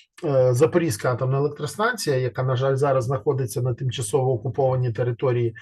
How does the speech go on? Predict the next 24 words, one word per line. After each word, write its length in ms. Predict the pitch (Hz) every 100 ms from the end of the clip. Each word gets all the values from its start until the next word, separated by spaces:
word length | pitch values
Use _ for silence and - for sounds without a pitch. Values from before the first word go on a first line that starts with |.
| - - _
і 80 | 120
тимчасово 580 | 123 123 139 - 139 135
захоплена 640 | 139 151 156 - 120 117
російськими 680 | 117 117 131 120 - 143 143 - -
терористами. 800 | - 175 208 269 269 233 220 202 196 - - -
Але 460 | - 170 190 180 170 - _ _ _ _
як 300 | 165 170 160
би 80 | 135
там 260 | 151 139 139
не 80 | 139
було, 440 | 156 185 254 277
це 180 | - 180
українська 640 | 160 160 160 160 147 -
електростанція, 880 | 131 135 131 139 - 208 247 - 147
яка 280 | 123 117 180
виробляє 420 | 175 127 139 170
електроенергію 760 | 135 - 131 117 139 131 120
для 400 | 113 127 139 120
України 680 | 151 135 131 127 151 202 151
і 60 | 135
не 160 | 135
тільки. 460 | 127 117 104 - - _ _ - - - - - -
Е, 460 | 123 127 120 117 120
значить, 680 | 131 156 156 - 147 -